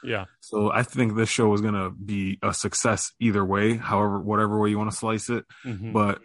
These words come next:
Speaker 2: in this little trailer, they kinda showed storyboards and, and, um, there was one in there that actually showed Obi-Wan and Darth Vader fighting with lightsabers, like, having a lightsaber duel. That, so you gotta assume that's gonna be in the show, and people are like, "Sold,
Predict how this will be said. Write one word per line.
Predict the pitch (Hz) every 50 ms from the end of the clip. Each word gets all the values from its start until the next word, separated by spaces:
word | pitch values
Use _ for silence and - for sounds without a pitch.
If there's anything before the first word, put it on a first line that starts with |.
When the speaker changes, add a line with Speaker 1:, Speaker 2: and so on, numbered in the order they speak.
| _ _ _ _ _ -
Speaker 2:
in | 127 131
this | 135 127 - - -
little | - 127 131 127 110
trailer, | - - 123 120 117 120 117
they | 113 110
kinda | - 139 131 117
showed | - 123 117 107
storyboards | - - - - 131 120 113 113 113 113 113 110 110 110 110 110 110 110 110 110 110 101 101
and, | 104 101 98 95 95 95 - - - - - - -
and, | - 107 98 95 90 - - - - - -
um, | 104 104 95 95 92 95 92 92 - - _ _ _ _ _ _ _ _ _ _ _ _ _ _ _ _ _ _
there | 120 120 110
was | 110 110 104
one | 104 113 127 131
in | 123 117 110
there | 113 110 110 107
that | 101 104 98 90 - -
actually | 117 113 101 - - 101
showed | 92 - - - 117 113 113 110 107 104 101 - -
Obi-Wan | 110 120 120 120 117 107 104 104 104 104 104 104 104 95 85
and | 107 107 104 101 101 98
Darth | 110 110 107 101 101
Vader | 101 107 110 107 101 98
fighting | 92 - - 113 113 110 107 104 101 98
with | 101 104 -
lightsabers, | - 95 101 110 107 - - - 110 98 92 95 95 98
like, | 101 104 98
having | - 110 107 107 101
a | 98
lightsaber | 95 107 - - - - 107 101 98 95 92
duel. | 95 101 98 101 104 104 - - - - - - - -
That, | 107 101 - - - _ _ _ _ -
so | - - 101 98
you | 104 110
gotta | 110 107 110 117
assume | 110 98 - - 135 131 120
that's | 110 113 113 -
gonna | - 117 110 98
be | 104 104
in | 104
the | 104
show, | 98 - 117 113 113
and | 110 -
people | - 113 107 107
are | 107
like, | 101 85
"Sold, | - - - 131 165 175 131 107 -